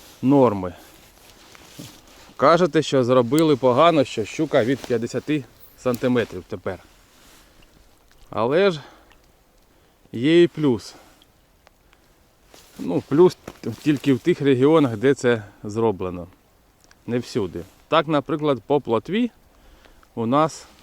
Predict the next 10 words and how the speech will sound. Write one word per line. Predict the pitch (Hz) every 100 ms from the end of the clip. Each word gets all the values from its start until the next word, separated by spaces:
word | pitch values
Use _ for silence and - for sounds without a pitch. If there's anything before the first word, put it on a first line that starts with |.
| _ 110
в |
нашому | 131 175 165 143
регіоні | 143 135 135 160 139 131 123
убрали | 127 127 131 113 101 98 - _ _ _ _ _ _ _ 113
норму | 123 127 113 110
по | - 120
розміру. | 104 98 98 90 85 - _
Тобто | - 123 123
можна | 120 190 160 147
брати | 113 117 147 151 127 117